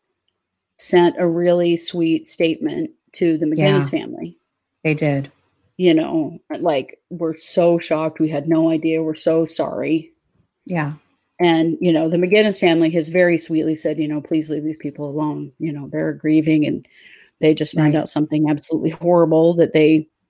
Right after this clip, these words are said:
Speaker 2: Yeah.
Speaker 1: didn't know about this deceased person.
Speaker 2: Yeah.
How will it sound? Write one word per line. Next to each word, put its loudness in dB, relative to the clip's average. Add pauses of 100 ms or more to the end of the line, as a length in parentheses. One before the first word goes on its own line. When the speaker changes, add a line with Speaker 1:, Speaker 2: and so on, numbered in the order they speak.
(440)
Speaker 2:
Yeah. -8
Speaker 1:
didn't 4
know 0 (120)
about 0
this -2
deceased -4
person. -2
Speaker 2:
Yeah. -2